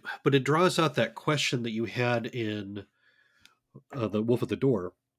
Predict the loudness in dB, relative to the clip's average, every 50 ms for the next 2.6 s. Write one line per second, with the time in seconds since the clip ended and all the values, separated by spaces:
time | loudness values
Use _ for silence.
0 | _ _ _ _ _ _ _ _ _ _ -16 -12 -4 0 2 2 2 2 2 0
1 | 0 2 2 2 2 2 2 0 -2 -2 0 2 2 4 4 4 4 4 2 2
2 | 0 -2 -2 -2 -2 -2 -2 -4 -4 -4 -8